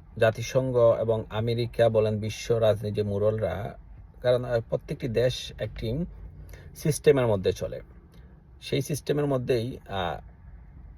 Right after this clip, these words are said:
জাতিসংঘ এবং বৈধভাবে এখনো বাংলাদেশের প্রধানমন্ত্রী,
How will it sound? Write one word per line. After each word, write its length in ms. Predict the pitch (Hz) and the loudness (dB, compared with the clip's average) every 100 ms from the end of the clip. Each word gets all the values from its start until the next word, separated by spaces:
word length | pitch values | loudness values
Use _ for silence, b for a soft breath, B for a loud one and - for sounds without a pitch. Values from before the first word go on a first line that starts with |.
| - - - - - 104 | -20 -20 -20 -20 -8 0
জাতিসংঘ 480 | 104 123 - 127 | 0 0 -2 4
এবং 260 | 113 113 110 | 4 4 4
বৈধভাবে 680 | 131 156 135 101 92 135 - - | 6 8 8 8 4 0 -4 -8
এখনো 400 | 104 - 95 107 | -6 -4 -2 -2
বাংলাদেশের 440 | 95 92 90 - | -2 -2 -6 -8
প্রধানমন্ত্রী, 640 | 92 90 85 85 80 - | -8 -6 -6 -6 -8 -6